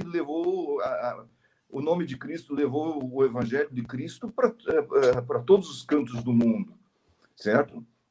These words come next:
Então, essa provocação que o pastor, eh, eh, eh, Joel fez, como é que nós podemos fazer daqui pra frente? Como é que nós podemos fazer? Eh, puxa vida, né? Eh, eh, nós podemos,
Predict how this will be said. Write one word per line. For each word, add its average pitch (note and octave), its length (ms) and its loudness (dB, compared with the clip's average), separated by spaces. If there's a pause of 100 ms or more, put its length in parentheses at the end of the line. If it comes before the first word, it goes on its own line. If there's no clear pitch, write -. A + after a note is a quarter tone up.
Então, E3 300 0
essa G#3+ 260 4
provocação D3+ 560 0
que D3 80 -10
o C3 60 -6
pastor, B2+ 360 0
eh, B2+ 40 4
eh, G2+ 1040 -2
eh, - 40 -20
Joel B2+ 240 -4
fez, F3+ 380 -4
como B2+ 220 -10
é A3 100 -2
que B3 100 -10
nós G3+ 180 -2
podemos F3 340 -6
fazer C3+ 300 -4
daqui A#2+ 240 -10
pra - 160 -10
frente? - 600 0 (460)
Como B2+ 180 4
é G3+ 60 8
que A3+ 80 -4
nós B3 160 4
podemos C#3 380 0
fazer? G#2 400 0 (120)
Eh, A2+ 400 4 (380)
puxa B2+ 240 0
vida, G#3 340 4
né? A#2 140 6
Eh, A#2+ 540 2
eh, G2 540 -2
nós A2 200 2
podemos, E3+ 680 -2